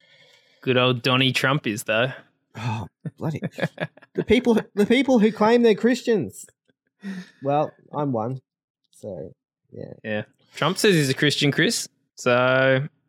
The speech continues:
Speaker 1: who are you to say he's not? Take that.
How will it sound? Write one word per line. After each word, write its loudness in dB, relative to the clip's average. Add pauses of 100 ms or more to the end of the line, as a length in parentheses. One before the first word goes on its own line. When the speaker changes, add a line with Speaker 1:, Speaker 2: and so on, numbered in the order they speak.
(220)
Speaker 1:
who 6
are 6
you 4
to 4
say 6
he's 4
not? 2 (360)
Take -2
that. -2